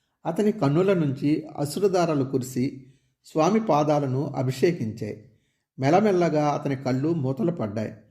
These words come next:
అంతలో ఎక్కడి నుంచో లీలగా వేణుగానం వినిపించింది. ఆ వేణుగానం మెల్లమెల్లగా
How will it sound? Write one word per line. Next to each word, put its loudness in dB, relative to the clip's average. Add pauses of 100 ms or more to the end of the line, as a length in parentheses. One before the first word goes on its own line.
(360)
అంతలో 2
ఎక్కడి 0
నుంచో 0
లీలగా 0
వేణుగానం 0
వినిపించింది. -4 (500)
ఆ 6
వేణుగానం 0
మెల్లమెల్లగా 0